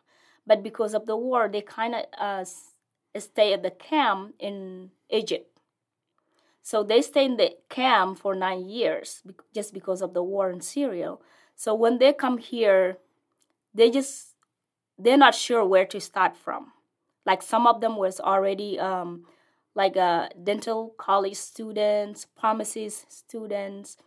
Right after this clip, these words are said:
and they just wanted to know where they can start from or how they can get back to their life, because they just have that, "Oh,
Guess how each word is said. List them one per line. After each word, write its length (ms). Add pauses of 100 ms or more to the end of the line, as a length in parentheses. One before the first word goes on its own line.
(880)
and 120
they 80
just 260
wanted 300
to 80
know 140
where 280
they 160
can 240
start 400
from 320
or 220
how 460
they 160
can 260
get 240
back 360 (380)
to 80
their 220
life, 580
because 360
they 160
just 180
have 380
that, 260
"Oh, 280